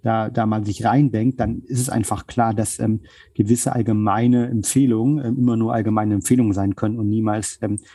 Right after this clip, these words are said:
das Individuum in seiner Natur verstehen kann und, ähm, uns, uns hilft dann auch wirklich in diesen grünen Bereich, in diesen richtigen Gesundheitsbereich reinzukommen.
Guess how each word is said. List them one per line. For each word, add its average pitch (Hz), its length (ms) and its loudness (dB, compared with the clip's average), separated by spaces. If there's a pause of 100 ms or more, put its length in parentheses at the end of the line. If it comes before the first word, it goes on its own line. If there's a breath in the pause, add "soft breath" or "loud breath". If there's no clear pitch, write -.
(120)
das - 140 -8
Individuum 113 580 0
in 104 80 -2
seiner 107 420 -2 (300 soft breath)
Natur 131 460 0
verstehen 120 520 0
kann 113 220 -4
und, 110 300 -4
ähm, 104 260 -4
uns, 113 280 -4 (140)
uns 120 160 -2
hilft 123 280 0
dann 110 80 -2
auch 107 160 -6
wirklich - 280 -6
in 107 60 -2
diesen 101 160 2
grünen 120 300 4
Bereich, 101 280 -2
in 110 60 0
diesen 98 140 -2
richtigen 110 260 -4
Gesundheitsbereich 104 800 -4
reinzukommen. 104 480 -4